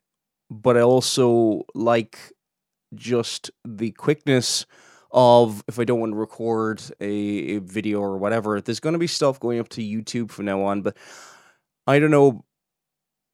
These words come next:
this seems to be a bit of a trend, you know, with the algorithm and YouTube and things like that. It just doesn't seem to be worth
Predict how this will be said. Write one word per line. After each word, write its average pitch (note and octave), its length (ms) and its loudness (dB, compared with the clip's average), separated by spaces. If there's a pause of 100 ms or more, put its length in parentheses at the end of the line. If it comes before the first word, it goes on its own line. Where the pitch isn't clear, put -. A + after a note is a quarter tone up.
(120)
this B2 240 0
seems C3 260 -2
to B2+ 60 -12
be A2+ 480 -4 (120)
a - 60 -10
bit A2+ 160 -6
of A2 60 -4
a A2+ 40 -2
trend, A#2+ 600 0
you A#2 80 -4
know, A2+ 80 0
with G#2+ 80 0
the G#2+ 100 0
algorithm A2 540 2
and G#2 100 0
YouTube G#2 380 -2
and G2 100 -8
things G2+ 180 -6
like F#2+ 200 -6
that. F#2 400 -4
It G1+ 240 -12
just G#2+ 400 -10
doesn't A#2 240 -2
seem B2 180 -4
to A#2+ 60 -10
be A2+ 40 -6
worth G#2 520 -10